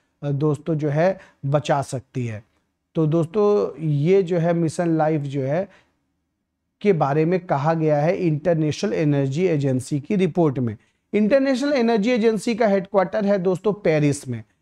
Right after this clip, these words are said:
और एटॉमिक एनर्जी एजेंसी का हेडक्वार्टर है दोस्तों,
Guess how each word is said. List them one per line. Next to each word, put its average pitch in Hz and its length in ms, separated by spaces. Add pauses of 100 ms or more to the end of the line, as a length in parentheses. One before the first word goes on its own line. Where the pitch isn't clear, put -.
(240)
और 160 140
एटॉमिक 190 540
एनर्जी 226 340
एजेंसी 214 400
का 214 140
हेडक्वार्टर 202 580
है 196 180
दोस्तों, 180 680